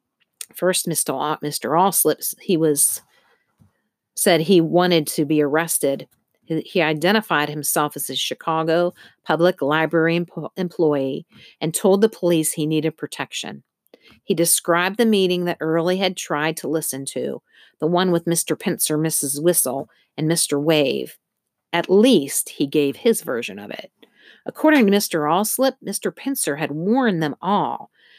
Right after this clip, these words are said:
that they were in the midst of an international dri-, diamond smuggling operation,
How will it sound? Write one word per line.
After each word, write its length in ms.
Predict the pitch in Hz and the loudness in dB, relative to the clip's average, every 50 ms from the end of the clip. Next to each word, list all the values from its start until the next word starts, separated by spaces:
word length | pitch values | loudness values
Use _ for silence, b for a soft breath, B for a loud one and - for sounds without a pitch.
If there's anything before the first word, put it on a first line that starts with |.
| b b b - | b b b -4
that 140 | 160 - | -4 0
they 140 | - 175 175 | 2 4 4
were 180 | 170 160 160 165 | 6 4 4 4
in 100 | 160 151 | 2 2
the 80 | 147 | 0
midst 400 | 147 165 214 269 269 - - - | 2 2 2 2 2 0 -2 0
of 100 | - 165 | -2 -4
an 120 | 160 143 139 | -6 -4 -4
international 760 | 170 190 - - 240 240 240 247 247 - - 262 254 254 240 | -4 -4 -2 -2 0 0 0 0 -2 -4 -4 -4 -2 -2 -2
dri-, 580 | 196 - 165 156 160 170 175 170 175 180 185 - | -4 -6 -6 -2 0 2 2 2 2 0 -2 -2
diamond 520 | - 202 190 202 220 220 247 247 240 233 220 | -2 0 2 2 2 2 2 2 0 0 -2
smuggling 580 | - - - 165 165 190 196 196 196 196 190 | -2 -2 -2 -2 -2 -2 0 0 -2 -2 -2
operation, 840 | 165 165 170 170 165 156 156 151 151 143 - - 113 123 135 135 139 | -2 -2 -4 -2 0 0 2 2 0 0 -4 -6 -8 -8 -12 -14 -16